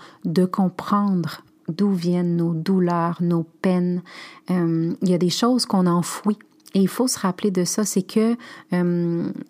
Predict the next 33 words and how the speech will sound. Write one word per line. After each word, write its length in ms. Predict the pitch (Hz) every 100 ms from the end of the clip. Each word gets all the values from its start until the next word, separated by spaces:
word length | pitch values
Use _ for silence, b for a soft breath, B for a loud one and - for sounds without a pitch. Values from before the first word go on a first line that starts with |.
| - -
on, 200 | - 196 -
il 200 | 196 190
y 140 | 190 190
a, 160 | 185
il 60 | 180
y 40 |
a 60 | 180
des 140 | 180
traumatismes, 1000 | 180 - 180 180 - - 254 240 - 180
des 180 | 165 165
peines, 480 | - - 233 233 208
des 160 | 165
douleurs, 720 | 156 170 170 185 202 214 214 185
des 120 | 156
colères, 480 | - 170 180 208 208
des 100 | 175
choses 220 | - 175
comme 160 | 185
ça 140 | 175 226
qu'on 560 | - 220 220 240 220
enfouit 680 | 196 180 - - - 247 269 B B B B
au 120 | 190 180
fil 480 | - - 226 226
des 300 | 185 170 165
ans. 160 | 185 208 B B B -
Et, 200 | 180 175
euh, 380 | 165 165 165 170
souvent, 640 | - - - 170 185 214 240 240
on 100 | 170
va 460 | 156 170 170 170 _ _ _ _ -
complètement 840 | - 262 - 180 - 185 185 185 196 -
les 340 | 170 160 151
oublier, 560 | 220 - 180 160 165